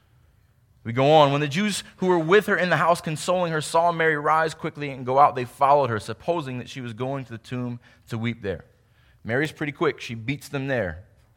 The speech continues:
Before they could, they could come, she says to Jesus, "Lord, if you had been here, my brother would not have died." Again, you hear the same pain in her voice that you heard in Martha's.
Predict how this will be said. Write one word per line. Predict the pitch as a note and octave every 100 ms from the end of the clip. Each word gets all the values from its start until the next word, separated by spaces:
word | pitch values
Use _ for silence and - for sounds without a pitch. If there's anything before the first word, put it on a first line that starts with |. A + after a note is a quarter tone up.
| _ _ -
Before | A#2+ - D#3+
they | E3 D#3+
could, | D3 B2+ C3
they | D#3
could | D3 B2+
come, | - E3+ C#3 B2 A#2+ - _
she | - C3
says | - C#3+ C#3 D3 C#3
to | - B2+
Jesus, | A#2 B2+ A#2+ G#2 G2 - - - _ _ _ _ _ - -
"Lord, | B2 D3+ D3+ B2+
if | A#2+
you | C#3+
had | C3 A2+ G#2
been | A#2+ A#2
here, | G#2 G2+ E2+ D#2+ _ _ _ _ _ _
my | G2
brother | F#2+ F#2 A2+ A2
would | G2+ G2
not | G2 F#2
have | E2+ E2+
died." | E2+ D2+ D2 - _ _ _ _ _ _ _ _ _ _ _ _ _ _
Again, | F2 G#2+ A2
you |
hear | G#2+
the | G#2+
same | F#2 B2+ A#2+
pain | - A#2+ A2+
in |
her | G#2 G2+
voice | F#2+ G2 F#2
that | G2+
you | F#2+
heard | G2
in | F#2
Martha's. | F2 E2+ E2 - D#2 -